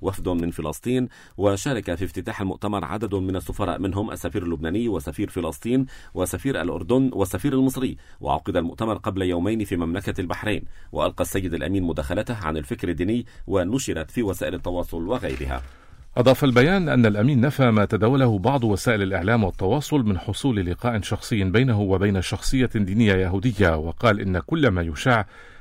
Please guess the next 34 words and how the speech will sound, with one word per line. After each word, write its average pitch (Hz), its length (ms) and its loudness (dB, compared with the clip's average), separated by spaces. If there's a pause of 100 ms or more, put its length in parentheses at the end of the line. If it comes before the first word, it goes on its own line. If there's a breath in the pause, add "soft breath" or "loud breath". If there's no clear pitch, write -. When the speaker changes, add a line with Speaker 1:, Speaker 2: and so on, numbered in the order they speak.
Speaker 2:
خلافا 147 400 2
للنفي 113 360 0
الصادر 123 400 0
لا 104 180 2
أساس 113 340 0
له 110 180 0
من 107 120 0
الصحة، 127 520 -4
والسيد 98 360 -2
الأمين 101 380 2 (340 loud breath)
لم 101 280 4
يعلم 120 380 6
بوجود 101 440 2
تلك 120 220 -4
الشخصية 131 600 2 (360 loud breath)
إلا 147 260 6
بعد 110 220 4
انتهاء 107 300 0
المؤتمر، 101 640 2
فإن 110 300 0
من 87 160 -2
يدعى 104 280 2
للمشاركة 92 600 0
في - 80 -6
المؤتمرات 117 680 2 (360 loud breath)
لا 110 120 4
يتم 101 240 2
إبلاغه 107 480 2
مسبقا 135 560 0
وقبل 127 280 0
الحضور 120 520 2 (260 soft breath)
بجنسيات 98 640 0
المشاركين 101 600 0
وأديانهم 123 680 4